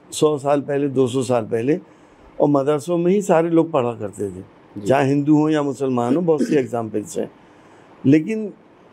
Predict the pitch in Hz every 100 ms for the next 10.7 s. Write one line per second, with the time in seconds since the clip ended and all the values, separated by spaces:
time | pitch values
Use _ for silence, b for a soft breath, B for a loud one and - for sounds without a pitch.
0 | - 202 185 185 156 151 165 185 196 156
1 | 156 151 156 135 151 143 135 - _ 127
2 | 131 143 143 165 160 170 165 147 143 165
3 | 196 170 156 139 131 160 170 175 151 139
4 | 151 170 165 - - _ _ - - 147
5 | 175 156 143 110 117 110 101 104 - b
6 | b b b b - _ - - - _
7 | - 170 190 180 190 196 175 175 175 170
8 | 190 190 185 190 190 175 190 185 156 160
9 | 170 165 151 147 156 165 151 135 143 151
10 | 139 120 123 117 131 131 156